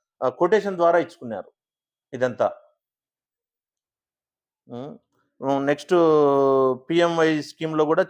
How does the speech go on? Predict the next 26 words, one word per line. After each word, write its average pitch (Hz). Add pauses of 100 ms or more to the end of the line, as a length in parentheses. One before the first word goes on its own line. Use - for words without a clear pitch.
చాలా 151
అవకతవకలు 143
జరిగినాయి. 123 (460)
ఇతని 160
మీద 180
already 165 (680)
అనంతపూర్లో 160
డిఎంగా 147
పనిచేసేటప్పుడు, 131 (540)
ఆ, 131 (120)
క్రిమినల్ 196
కేసులు 196
కూడా 202
వచ్చినాయి. 127 (420)
నూట 170
తొంభై 156
ప్యాడీ 151
థ్రె-, 156
థ్రెషర్లు 143
ఇవ్వాల్సి 147
ఉంటే 135
అవి 143
ఇవ్వ-, 135
ఇవ్వలేదని 147
సప్లై 151
చేయకున్నట్టే 135